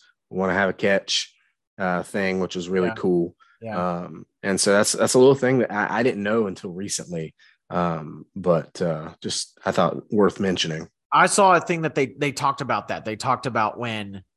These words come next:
Speaker 2: they hit back-to-back homers in the, in the same game. And Senior, Senior was like, "You may have been a better ball player,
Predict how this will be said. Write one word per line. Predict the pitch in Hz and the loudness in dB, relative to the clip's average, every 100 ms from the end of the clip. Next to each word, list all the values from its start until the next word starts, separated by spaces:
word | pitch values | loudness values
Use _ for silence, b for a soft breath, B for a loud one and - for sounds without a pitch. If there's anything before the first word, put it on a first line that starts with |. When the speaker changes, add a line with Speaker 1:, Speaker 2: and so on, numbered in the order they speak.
| - | -8
Speaker 2:
they | 123 113 | -6 -6
hit | 95 127 - | -6 -6 -4
back-to-back | 117 117 - 107 110 104 | -2 -2 -4 -8 -6 -8
homers | 117 110 104 98 - _ | -10 -8 -8 -10 -12 _
in | 107 104 | -14 -12
the, | 98 | -12
in | 82 110 | -12 -12
the | 107 | -10
same | 131 110 107 | -8 -8 -8
game. | 107 107 98 B B B B | -6 -6 -10 B B B B
And | 135 123 117 107 123 _ 131 | -2 -2 -2 -6 -16 _ -10
Senior, | - 165 160 147 131 - | -4 -2 0 -2 -2 -4
Senior | - 165 143 | -6 -4 -2
was | 127 117 | -4 -2
like, | 113 | -4
"You | 139 | -2
may | 156 | 0
have | 147 | 0
been | 143 | 0
a | 127 | 0
better | 135 123 | 0 0
ball | 123 127 | 2 0
player, | 127 117 101 90 | 0 -4 -4 -8